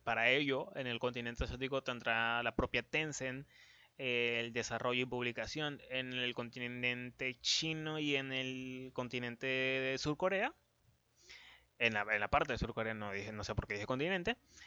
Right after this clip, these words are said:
Y también tendrá, entra a juego acá lo que es Garena, donde Garena tendrá la versión para el sureste asiático, ¿bien?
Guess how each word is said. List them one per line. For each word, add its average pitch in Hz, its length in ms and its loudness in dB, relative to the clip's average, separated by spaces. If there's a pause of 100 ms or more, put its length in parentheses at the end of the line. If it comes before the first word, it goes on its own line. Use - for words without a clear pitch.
(140)
Y 185 320 0
también 160 800 0
tendrá, 139 720 4
entra 135 500 2
a 117 60 4
juego 156 340 4
acá 120 480 2
lo 120 160 0
que 113 120 -6
es 101 100 -6
Garena, 117 560 4
donde 117 260 0
Garena 135 380 2
tendrá 120 320 0
la 120 100 2
versión 117 400 0
para 123 400 2
el 120 200 -2
sureste 117 640 0
asiático, 113 680 -2
¿bien? 156 300 -2